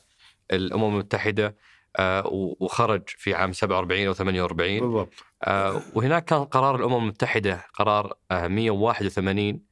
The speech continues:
Speaker 1: بتقسيم ال-،
Speaker 2: فلسطين.
Speaker 1: فلسطين بين، آه، جزء إسرائيلي وجزء فلسطيني.
Speaker 2: نعم.
Speaker 1: آه، هنا كانت ال-، ال-، ال-، ال-، ال-، أعتقد ال-، ال-، الضربة القاسية بأنه اليهود قبلوا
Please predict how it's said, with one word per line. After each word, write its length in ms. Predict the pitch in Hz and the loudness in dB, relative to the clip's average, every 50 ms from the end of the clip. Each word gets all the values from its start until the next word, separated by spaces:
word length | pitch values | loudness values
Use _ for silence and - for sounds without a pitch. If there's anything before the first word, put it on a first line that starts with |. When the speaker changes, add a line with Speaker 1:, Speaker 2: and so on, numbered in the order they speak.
| _ _ _ _ _ _ _ _ - | _ _ _ _ _ _ _ _ -2
Speaker 1:
بتقسيم 920 | - 107 107 107 104 - 113 - - - - 131 123 120 123 135 160 165 - _ _ _ - - | 0 0 0 0 0 -2 -4 -2 -2 -2 0 0 0 0 0 -2 -4 -8 -14 _ _ _ -8 -2
ال-، 220 | - 101 101 101 95 | 0 0 0 0 0
Speaker 2:
فلسطين. 460 | 120 113 98 92 - - 107 101 98 | 0 0 -2 -2 0 0 -2 -2 -2
Speaker 1:
فلسطين 680 | 98 - 107 107 - - 127 117 120 123 127 147 147 139 123 | -2 -4 -4 -4 -2 0 0 0 0 -2 -4 -6 -10 -8 -2
بين، 360 | 104 110 110 113 110 110 107 - - - | 2 2 4 4 2 0 -2 -6 -8 -6
آه، 320 | - 98 92 95 95 87 - - _ - 95 90 - - | -2 -2 0 0 -2 -6 -12 -14 _ -10 -10 -10 -8 -6
جزء 380 | 85 101 120 117 120 104 - - - | -2 -2 0 2 0 0 -2 -2 -6
إسرائيلي 640 | - - - 104 101 104 110 123 135 170 190 196 - | -4 0 0 0 0 2 0 0 0 -2 -6 -6 -4
وجزء 280 | - 117 117 117 113 104 | -2 -2 0 0 0 0
فلسطيني. 560 | - 101 98 - - - 92 80 76 73 73 - | 0 0 -2 -2 -2 -4 -2 -2 -2 -6 -6 -4
Speaker 2:
نعم. 240 | 107 110 87 82 - _ _ _ _ _ _ _ - - - | -2 -2 -2 -4 -6 _ _ _ _ _ _ _ -20 -12 -8
Speaker 1:
آه، 200 | - - - - | -6 -4 -2 0
هنا 200 | 120 151 165 170 | 2 2 2 2
كانت 360 | 160 - 156 151 147 135 - | 2 2 2 2 2 2 0
ال-، 180 | 139 131 127 - | 0 0 0 0
ال-، 240 | 123 120 120 117 - | 0 0 0 0 0
ال-، 320 | - 110 113 101 - - | 0 0 -2 -2 -2 -2
ال-، 240 | 104 110 104 90 - | -2 0 -2 -2 -2
ال-، 320 | - 85 85 82 73 76 - - - - - - _ - - | -4 -4 -4 -4 -4 -8 -12 -16 -20 -20 -20 -18 _ -2 -2
أعتقد 440 | 95 101 - - - 127 120 120 | -2 0 0 -4 -2 -2 0 0
ال-، 200 | 117 110 113 101 | 0 0 0 -2
ال-، 280 | 95 95 85 - - - | -2 -4 -6 -4 -4 -2
الضربة 420 | 113 101 101 117 123 139 131 127 | -2 0 2 2 2 2 2 0
القاسية 520 | 107 104 - 120 123 127 123 - - 123 113 | 0 0 0 2 2 2 0 -2 0 0 0
بأنه 280 | 107 110 110 107 107 | 2 2 0 2 0
اليهود 580 | 104 101 104 104 98 107 120 127 131 131 127 - - _ _ _ _ - | 0 2 0 0 0 0 0 0 0 -2 -4 -10 -20 _ _ _ _ 0
قبلوا 360 | - 147 135 120 104 117 170 | 0 2 2 2 0 0 -2